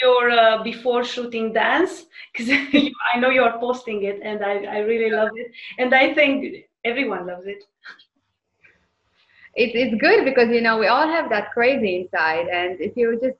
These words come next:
Speaker 2: you know, suffocate it,
Speaker 1: Mm-hmm.
Speaker 2: it, it will come out in other ways. And before I did the crazy dance, because, you know, it's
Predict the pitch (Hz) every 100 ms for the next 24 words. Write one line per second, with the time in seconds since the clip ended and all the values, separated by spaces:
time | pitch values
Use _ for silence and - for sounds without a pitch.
0 | - 233 220 220 294 403 - 202 190 185
1 | 180 202 _ 254 285 320 359 - - -
2 | - - _ _ _ - 233 262 262 277
3 | 294 285 262 240 294 330 240 185 185 208
4 | 208 220 294 330 311 294 285 277 277 262
5 | 226 240 294 - 220 214 208 202 202 202